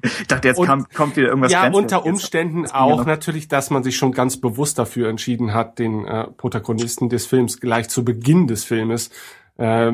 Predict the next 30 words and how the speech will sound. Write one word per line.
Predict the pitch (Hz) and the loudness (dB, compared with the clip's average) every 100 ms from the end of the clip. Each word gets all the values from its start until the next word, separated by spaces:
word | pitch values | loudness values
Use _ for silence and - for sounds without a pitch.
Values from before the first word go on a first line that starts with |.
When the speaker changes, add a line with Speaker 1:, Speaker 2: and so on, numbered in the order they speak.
| - | -2
Speaker 2:
zu | - 147 | -2 0
entstellen, | 151 147 - 175 135 104 117 104 _ | 2 0 2 2 2 -2 -6 -14 _
ja, | 127 131 120 - | -8 -8 -10 -12
in | 113 107 - - | -10 -8 -12 -16
gewisser | - 117 113 120 | -6 -6 -4 -6
Art | 107 117 | -6 -4
und | 113 113 | -6 -6
Weise. | - - - - - - _ _ - - - | -6 -8 -12 -20 -20 -20 _ _ -16 -16 -4
Speaker 1:
Ein, | 147 147 - _ - | -2 -2 -8 _ -2
ein | 135 | 0
Film, | - 151 | 2 2
in | 135 | 2
dem | 139 131 | 2 4
eigentlich | 127 131 123 | 4 2 2
alles | 127 170 - | 2 2 -4
für | 131 | -4
ihn | 127 | -4
schief | - 156 - | -4 -4 -2
geht, | 117 - | -4 -2
beginnt | 131 120 131 | 0 2 2
schon | - 117 113 | 2 2 2
gleich | 113 107 104 - - _ | 4 2 2 -6 -18 _
auf | - 113 | -8 -6
dem, | - 113 110 151 | 0 0 0 -2
auf | 117 | -4
dem | 123 113 | -2 -2
entsprechenden | 120 113 113 113 | -2 -4 0 0
Fuß, | 110 113 107 - | 0 -4 -2 2
ja. | 104 - - - | 2 0 -6 -6
Also | 113 110 110 | -2 0 0